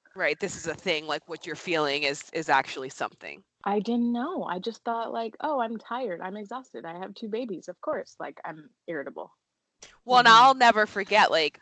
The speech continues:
Speaker 1: we were in a, we were D Ming back and forth on the gram, and she, and she said, like, "Do you think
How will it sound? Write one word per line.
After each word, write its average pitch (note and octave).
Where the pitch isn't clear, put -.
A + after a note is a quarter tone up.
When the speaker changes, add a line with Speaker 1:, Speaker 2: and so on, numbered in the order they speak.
Speaker 1:
we G#3+
were A#3+
in A3
a, D#3+
we G3
were E3+
D F#3
Ming F3+
back E3
and E3+
forth E3
on D3+
the C#3
gram, D3
and F3+
she, F#3
and F3
she -
said, E3+
like, E3
"Do F#3
you F#3
think F#3